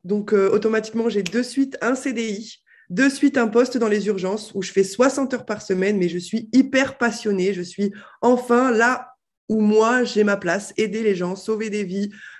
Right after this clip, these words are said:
C'est mon adrénaline, c'est une passion. Et, euh, et donc là, à ce moment-là, je tombe sur une publication d'une fille avec qui j'étais au collège qui, euh, montrait des témoignages perte de poids. Et j'en avais déjà vu passer, en fait.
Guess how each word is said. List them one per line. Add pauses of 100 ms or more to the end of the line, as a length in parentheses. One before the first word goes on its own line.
C'est
mon
adrénaline,
c'est
une
passion. (580)
Et,
euh, (120)
et
donc
là,
à
ce
moment-là, (220)
je
tombe
sur
une
publication
d'une
fille
avec
qui
j'étais
au
collège (840)
qui,
euh,
montrait
des
témoignages
perte
de
poids. (520)
Et
j'en
avais
déjà
vu
passer,
en
fait.